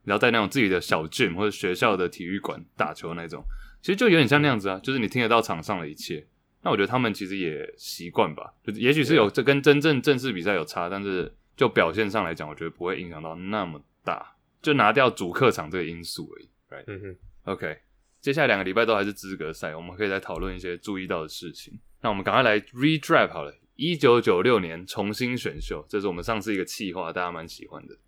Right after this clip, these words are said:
Speaker 1: 啊，第七十六集我们来 draft 一个一九九六年，不是七六年，九六年是大家俗称一个黄金梯次嘛，很多，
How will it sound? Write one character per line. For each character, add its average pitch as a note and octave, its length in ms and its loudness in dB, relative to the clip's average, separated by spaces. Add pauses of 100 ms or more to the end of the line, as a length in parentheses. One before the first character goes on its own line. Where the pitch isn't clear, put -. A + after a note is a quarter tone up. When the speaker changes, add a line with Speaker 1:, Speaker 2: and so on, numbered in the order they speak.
(340)
Speaker 1:
啊， D2 240 -18
第 C3 100 -4
七 D#3 240 -2
十 B2 140 -2
六 B2+ 160 8
集 A2+ 160 -4
我 E2+ 80 -4
们 E2+ 100 -6
来 E2+ 100 -4
draft F#2+ 360 -2
一 F2 60 -6
个 D#2+ 280 -6
一 D3 220 -2
九 G#2+ 280 2
九 E2+ 340 -2
六 G#2 240 0
年， - 200 -14 (220)
不 A2 80 -4
是 A#2 60 -2
七 G2+ 200 -6
六 F#2 180 0
年， E2 140 -14 (300)
九 A2 140 2
六 F3+ 80 8
年 C3 200 4
是 C#3 280 4
大 C#3+ 100 4
家 C#3 140 6
俗 G#2+ 200 -2
称 A2+ 160 -2
一 A2+ 60 -4
个 A2 80 2
黄 G2+ 320 -4
金 G#2+ 240 -8
梯 G2+ 240 -10
次 F#2+ 240 -6
嘛， C#2+ 180 -14
很 F2 220 -12
多， G2+ 420 0